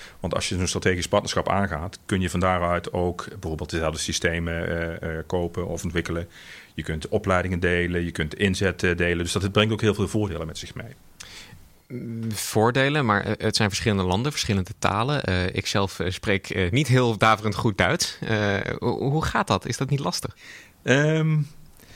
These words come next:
Speaker 1: ja, dat, dat, sommige dingen zijn natuurlijk, eh, gewoon helemaal nieuw, laat dat ook vaststellen. Aan de andere kant, eh, we hebben één, eh, gemak. De, de, de spelregels waaronder wij spelen worden in navo, eh, weggezet. Dus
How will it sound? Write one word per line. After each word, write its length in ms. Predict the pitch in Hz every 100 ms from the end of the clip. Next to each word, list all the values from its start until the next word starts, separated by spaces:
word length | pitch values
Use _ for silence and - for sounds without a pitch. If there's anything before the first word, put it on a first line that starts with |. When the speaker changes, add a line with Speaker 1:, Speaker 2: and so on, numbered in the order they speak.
| - - - -
Speaker 1:
ja, 140 | 85
dat, 220 | 110 117
dat, 200 | 113 104 -
sommige 280 | 175 165
dingen 160 | 151 127
zijn 140 | 120
natuurlijk, 360 | 110 104 104 101
eh, 180 | 101 95
gewoon 200 | 113 101
helemaal 340 | 107 113 87
nieuw, 200 | 90 135
laat 120 | 139
dat 100 | 104
ook 120 | 95 -
vaststellen. 560 | 113 - 127 151 175
Aan 60 | 110
de 60 |
andere 240 | 117 120 107
kant, 400 | 107 98 98 -
eh, 160 | -
we 680 | 98 95 90 90 87 90 87
hebben 240 | 92 104 -
één, 220 | 113 117
eh, 120 | 101
gemak. 340 | 92 101 143 - - - - - -
De, 380 | - 92 90 90
de, 300 | 92 87 85
de 60 | 85
spelregels 420 | - 131 120 101
waaronder 240 | 107 95 92
wij 100 | 87
spelen 360 | - 120 123
worden 220 | 110 104
in 100 | 98
navo, 680 | 95 107 104 98 95 92 90
eh, 180 | - 87
weggezet. 460 | 92 117 85 82 -
Dus 240 | 85 82